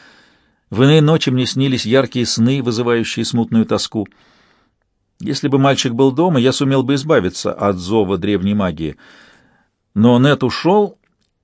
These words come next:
И вчера вечером я не стал сопротивляться силе. Я спустился к берегу, присел на скамейку, которую сделал для меня мальчик,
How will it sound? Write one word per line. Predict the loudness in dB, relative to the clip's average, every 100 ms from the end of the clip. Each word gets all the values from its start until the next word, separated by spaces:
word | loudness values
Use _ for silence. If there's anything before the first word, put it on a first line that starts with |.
| -6
И | -6
вчера | -4 2 4
вечером | 4 2 0 0 0
я | 2 0
не | 0
стал | -2 0 0
сопротивляться | 0 -6 -6 -4 -2 -2 -4
силе. | -10 -10 -10 -12 _ _ _ _ _ _ _ _ _ _ -2
Я | 0
спустился | 0 -4 -6 -4 -4 -6
к | -6
берегу, | -2 0 0 -4 -8 -12 _ _ _ _ _ -20 -12
присел | -6 -4 2 2 2
на | -2
скамейку, | -2 -2 0 0 -4 -6 -14 -16 _
которую | -4 -2 -2 -2
сделал | -4 -2 0 0 0
для | -2
меня | 2 2
мальчик, | 2 0 -4 -12